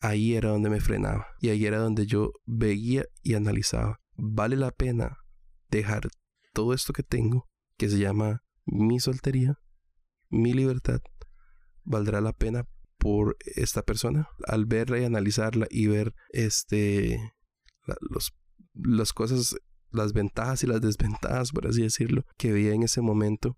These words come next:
yo decía, realmente vale la pena. Y déjeme decirle, muchas veces retrocedí.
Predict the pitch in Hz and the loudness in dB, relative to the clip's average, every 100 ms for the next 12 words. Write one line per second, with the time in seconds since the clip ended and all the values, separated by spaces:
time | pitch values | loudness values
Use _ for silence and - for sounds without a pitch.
0 | - - 113 110 120 - _ _ - 107 | -10 -4 -2 0 -2 -4 _ _ -4 -2
1 | 110 123 - 127 127 113 - - 113 - | 0 0 0 0 2 0 0 -2 -4 -8
2 | - 131 113 - 123 117 123 107 120 120 | -2 0 0 -2 0 2 2 2 2 2
3 | 113 - 107 110 - 110 107 110 107 - | 0 2 4 4 2 0 0 2 0 -2
4 | - 120 113 110 107 104 | -4 -4 -2 -2 -2 -2